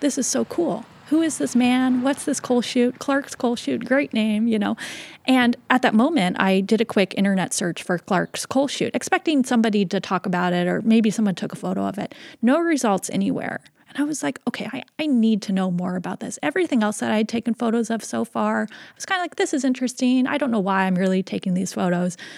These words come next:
um, but whatever." But this, I was like, "Okay, I need to get to the bottom. Who is this T F Clark? What's up with Clark's Coal Chute?" And so I started researching it, and I was finding all these interesting things about this man, and he was this, uh, sheet metal worker, and he lived on Capitol Hill, and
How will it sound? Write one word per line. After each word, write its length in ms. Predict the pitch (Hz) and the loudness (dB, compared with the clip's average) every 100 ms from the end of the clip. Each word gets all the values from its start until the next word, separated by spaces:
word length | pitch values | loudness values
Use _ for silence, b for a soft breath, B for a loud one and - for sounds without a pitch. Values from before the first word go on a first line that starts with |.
| B - | B 0
um, 320 | 202 185 185 | 2 4 4
but 300 | 214 185 - _ - | 4 2 0 _ -2
whatever." 460 | 262 262 208 185 | 0 2 0 -2
But 160 | 190 214 | -4 0
this, 180 | 254 - | 0 0
I 120 | 208 | -4
was 140 | 202 | -4
like, 120 | 185 | -4
"Okay, 180 | 208 - | -6 -6
I 140 | 208 233 | 0 2
need 180 | 196 | 4
to 60 | 180 | 0
get 140 | - | -2
to 100 | - | -4
the 80 | 180 | -4
bottom. 320 | 170 170 170 | -2 -2 0
Who 180 | 185 233 | 2 2
is 140 | 190 196 | 2 0
this 180 | 196 | -4
T 180 | - 208 | -4 -2
F 160 | 196 - | -2 -2
Clark? 440 | 196 185 180 - B B - | 0 2 2 -2 B B -2
What's 240 | 208 - - | -2 0 -4
up 120 | 185 | -4
with 140 | 190 | -6
Clark's 340 | - 196 - - | -6 -8 -8 -6
Coal 160 | 202 | -6
Chute?" 280 | 196 - - - B B B B | -4 -4 -6 -10 B B B B
And 160 | - 247 | 2 2
so 300 | 277 262 254 | 4 2 2
I 100 | 254 | 0
started 280 | 247 311 247 | 2 0 2
researching 580 | 202 - 214 196 202 190 | 0 2 -2 -2 0 2
it, 160 | 185 | 0
and 120 | - 208 | 0 2
I 80 | |
was 160 | 226 220 | 2 0
finding 280 | 262 277 285 | 0 2 2
all 140 | 254 | 2
these 180 | 226 202 | 0 0
interesting 520 | 208 - 202 - 190 | -2 -2 -6 -4 -6
things 420 | - 269 262 247 | -2 0 4 2
about 320 | 190 175 170 - | 0 -4 -6 -8
this 320 | 180 - - B B B - | -10 -8 -12 B B B 2
man, 460 | 269 269 262 254 | 4 6 6 4
and 160 | 196 175 | 2 0
he 180 | - 196 | 0 0
was 200 | 185 175 | 0 -2
this, 300 | 175 170 - | -6 -6 -6
uh, 360 | 180 175 - - - | -6 -8 -10 -14 -6
sheet 220 | - 320 | -4 0
metal 260 | 269 269 262 | 2 4 2
worker, 500 | 262 262 262 254 233 | 0 0 0 2 2
and 100 | 180 | 0
he 80 | |
lived 220 | 196 220 202 | 0 0 0
on 100 | 196 | -4
Capitol 360 | 220 - 190 | -4 -4 -4
Hill, 440 | 185 302 294 277 214 | -4 -2 0 0 -2
and 180 | 180 | -2